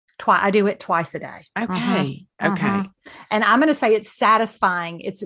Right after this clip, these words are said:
Speaker 1: it's very gratifying to see the amount of, like, junk it pulls off my face.
Speaker 2: Right, right.
Speaker 1: It's kinda like the, it's a, it's, it's a cousin of, remember the Seabreeze
Speaker 2: Oh,
Speaker 1: astringent?
Speaker 2: yeah, yeah. No, I have the,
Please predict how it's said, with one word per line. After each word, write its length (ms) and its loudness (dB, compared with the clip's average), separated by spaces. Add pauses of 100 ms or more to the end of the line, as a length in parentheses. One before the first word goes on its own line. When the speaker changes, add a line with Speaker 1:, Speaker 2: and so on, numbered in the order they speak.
Speaker 1:
it's 140 -4
very 200 4
gratifying 640 2
to 60 -8
see 220 -4
the 120 -2
amount 320 -2
of, 200 -6 (120)
like, 300 0 (240)
junk 400 0
it 180 -2
pulls 240 -4
off 220 -2
my 120 -8
face. 520 -12
Speaker 2:
Right, 420 6
right. 180 4
Speaker 1:
It's 100 -4
kinda 220 6
like 280 4
the, 120 0
it's 160 0
a, 80 -2 (140)
it's, 200 -4 (140)
it's 240 -4
a 80 -2
cousin 440 -4
of, 80 -2
remember 240 -2
the 80 -4
Seabreeze 760 -2 (460)
Speaker 2:
Oh, 60 -2
Speaker 1:
astringent? 600 2
Speaker 2:
yeah, 160 2
yeah. 140 4
No, 160 4
I 120 4
have 300 0
the, 220 2